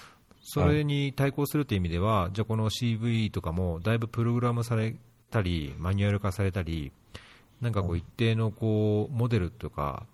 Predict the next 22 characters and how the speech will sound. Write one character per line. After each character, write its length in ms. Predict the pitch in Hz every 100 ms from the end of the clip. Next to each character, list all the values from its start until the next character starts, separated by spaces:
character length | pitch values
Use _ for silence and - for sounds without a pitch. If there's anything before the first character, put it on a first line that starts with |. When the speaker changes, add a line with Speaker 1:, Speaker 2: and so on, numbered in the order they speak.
| _ -
Speaker 1:
枠 220 | 101 -
組 140 | 104 113
み 60 |
が 260 | 87 69 - -
も 140 | 85
う 40 | 76
す 100 | 107
で 120 | 90
に 160 | 69 - -
構 160 | - 104
築 200 | - 107
さ 100 | 104
れ 80 | 95
て 100 | 95
る 60 |
も 140 | 90 82
の 60 |
な 20 | 73
ん 20 |
で 60 | -
す 100 |
か？ 140 | -